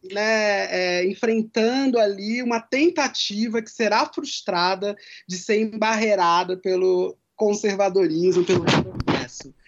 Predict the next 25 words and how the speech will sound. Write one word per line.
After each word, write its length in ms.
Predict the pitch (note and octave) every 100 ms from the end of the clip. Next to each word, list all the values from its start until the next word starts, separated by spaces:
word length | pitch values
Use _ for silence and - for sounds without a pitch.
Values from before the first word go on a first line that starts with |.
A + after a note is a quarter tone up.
| - - - -
Então, 680 | G3 - A#3+ C4 B3 F#3+ F3
se 140 | -
a 80 | G#3+
gente 300 | G3+ A3+ A#3
ganha 680 | G3 G#3 A3+ A#3+ G#3 E3 D3+ - _ F3
em 140 | F#3+
visibilidade 1300 | F#3 F#3+ F#3 F#3+ F#3 D#3+ E3+ F#3 F#3+ F3 E3 D3+ -
ao 240 | E3+ G3+ G#3
trabalhar 720 | G3+ F3+ F3 E3 D#3+ D#3+ -
com 180 | F3+
os 160 | F3 E3+
temas 600 | - E3+ D#3+ D3 C#3+ -
trans, 540 | F#3 F#3 A3 A#3+ A3+
porque, 560 | - E3 - D#3+ D#3 D3 - -
né, 220 | D#3+ D#3+ E3
existe 260 | D#3 -
uma 140 | E3+ D#3+
discussão 800 | - F#3 E3+ - D3+ D3+ D3+ -
cultural 800 | - G#3 - G#3+ E3+ F3+ G#3+ G#3+
nesse 320 | G3 F3 -
momento 800 | F3 E3 D#3+ D#3 D3+ D3 - C#3+ - - -
sobre 840 | - - G#3 G3+ E3+ D#3+ D3 D3+ -
a, 760 | D#3+ D#3 D3+ C#3+ C#3 C3+ C3+ -
a 120 | E3
humanização 1300 | G#3+ E4+ G4 C#4+ C4+ A#3+ G#3+ - G3 F3 E3 D#3